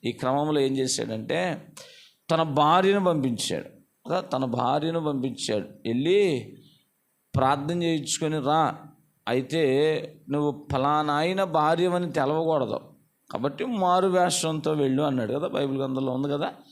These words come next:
ఎవరైనా? యెరోబాము. యెరోబాము అనేటువంటి రాజు అహియా ప్రవక్త దగ్గరికి ఎలా పంపించాడు? మారు వేషంతో పంపించాడు, మారు వేషంతో పంపించాడు.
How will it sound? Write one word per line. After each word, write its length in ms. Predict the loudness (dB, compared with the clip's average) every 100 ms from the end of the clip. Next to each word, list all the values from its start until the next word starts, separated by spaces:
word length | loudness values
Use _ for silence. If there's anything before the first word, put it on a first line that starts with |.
| -20 -14 -6
ఎవరైనా? 760 | -2 0 0 0 0 0 -2 -8 -18 _ _ -2
యెరోబాము. 680 | 2 2 0 -4 -6 -12 -18 -6 -2
యెరోబాము 600 | 2 2 4 2 2 0
అనేటువంటి 540 | 0 -2 -2 -2 -2
రాజు 720 | -2 -4 -4 -4 -4 -6 -14 -20 -20 -20 -20 _ -2
అహియా 380 | 0 2 2
ప్రవక్త 540 | 2 0 -2 -2 -4 -6
దగ్గరికి 920 | -4 -4 -6 -6 -4 -2 -2 -4 -8 -16 -20 _ _ -2
ఎలా 240 | 2 2
పంపించాడు? 1000 | 2 -2 -2 -4 -2 -2 0 0 0 0 -4 -10 -20 _ -4
మారు 380 | 0 2 2
వేషంతో 480 | 2 2 0 -4 -4
పంపించాడు, 800 | -4 -6 -8 -10 -10 -10 -12 -4
మారు 260 | 0 0 0
వేషంతో 520 | 0 0 -2 -4 -4
పంపించాడు. 580 | -4 -4 -4 -4 -6